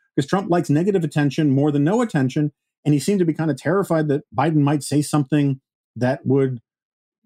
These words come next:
hurt him, persuade people not to like him or whatever. And he wouldn't give Biden enough rope to hang himself with anything.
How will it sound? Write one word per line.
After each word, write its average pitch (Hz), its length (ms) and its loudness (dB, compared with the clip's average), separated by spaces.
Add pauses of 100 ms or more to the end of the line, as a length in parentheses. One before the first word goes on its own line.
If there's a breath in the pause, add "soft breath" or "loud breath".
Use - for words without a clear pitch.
(300)
hurt 143 260 0
him, 139 460 2
persuade 151 400 -2
people 143 200 0
not 135 200 0
to 131 80 -4
like 143 200 0
him 135 180 2
or 120 80 2
whatever. 170 460 0 (240)
And 135 80 2
he 147 80 4
wouldn't 156 320 2
give 156 340 0 (160)
Biden 165 240 0
enough 147 260 2
rope 175 400 0 (200)
to 151 80 -4
hang 202 200 2
himself 139 440 0
with 104 100 -6
anything. - 420 -8